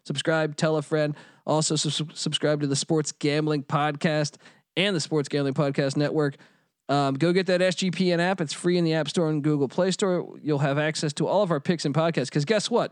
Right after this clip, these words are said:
We pick every single college football and college basketball game. Well, the same will happen with the U S F L.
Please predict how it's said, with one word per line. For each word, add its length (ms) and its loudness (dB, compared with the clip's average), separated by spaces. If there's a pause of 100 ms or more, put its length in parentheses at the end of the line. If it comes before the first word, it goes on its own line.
(120)
We 120 0
pick 280 -2
every 200 2
single 360 0 (320)
college 280 0
football 260 0
and 60 0
college 240 0
basketball 360 0
game. 240 0 (340)
Well, 140 2
the 100 4
same 320 2
will 120 4
happen 360 0
with 140 0
the 100 -2
U 160 4
S 140 0
F 180 -2
L. 240 -2